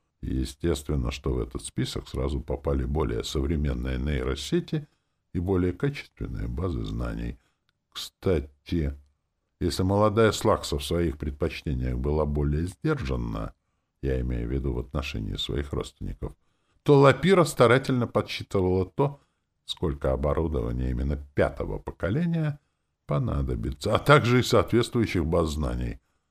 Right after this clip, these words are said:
И всё для того, чтобы из её родственников получились весьма востребованные специалисты.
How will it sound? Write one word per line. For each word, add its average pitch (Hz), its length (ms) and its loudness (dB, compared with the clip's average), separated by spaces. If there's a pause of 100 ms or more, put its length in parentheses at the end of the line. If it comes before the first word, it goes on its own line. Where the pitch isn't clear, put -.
(160)
И 64 80 -2
всё 71 220 -2
для 62 180 -2
того, 58 280 -2
чтобы 57 360 -6
из 60 100 -4
её 67 260 0
родственников 90 640 -6
получились 69 600 -4
весьма 85 340 -4
востребованные 65 840 -2
специалисты. - 1040 -4